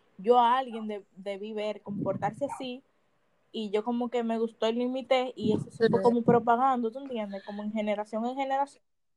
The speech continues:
Speaker 2: Pero
Speaker 1: Pero ha sobrevivido ese comportamiento, yo espero
Speaker 2: también
Speaker 1: que
Speaker 2: es
Speaker 1: te vayas
Speaker 2: que, ¿cómo
Speaker 1: haciendo.
Speaker 2: te digo? Um,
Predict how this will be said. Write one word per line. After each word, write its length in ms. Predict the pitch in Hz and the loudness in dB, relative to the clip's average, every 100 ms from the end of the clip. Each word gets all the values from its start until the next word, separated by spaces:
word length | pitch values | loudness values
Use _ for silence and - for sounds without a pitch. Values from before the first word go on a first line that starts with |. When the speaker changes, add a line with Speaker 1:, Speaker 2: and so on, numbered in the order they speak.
| _ _ | _ _
Speaker 2:
Pero 460 | 240 247 247 240 240 | 6 6 6 2 2
Speaker 1:
Pero 120 | 220 | 2
ha 40 | 214 | 4
sobrevivido 640 | 247 240 247 254 262 220 | 4 4 2 2 0 0
ese 200 | 220 226 | -2 -4
comportamiento, 640 | 226 226 220 214 226 214 190 | -6 -4 -6 -6 -6 -6 -4
yo 120 | 190 | -2
espero 140 | 254 | 0
Speaker 2:
también 340 | 214 254 214 208 | 0 0 2 0
Speaker 1:
que 60 | 294 | -6
Speaker 2:
es 120 | - | -8
Speaker 1:
te 60 | 202 | -2
vayas 240 | 196 208 | 0 0
Speaker 2:
que, 60 | 214 - | -4 -8
¿cómo 120 | 226 214 | -8 -6
Speaker 1:
haciendo. 200 | 196 190 | -4 -4
Speaker 2:
te 60 | |
digo? 480 | 202 180 175 175 180 - | -6 -8 -8 -8 -8 -8
Um, 500 | 185 180 180 175 | -4 -2 -2 -6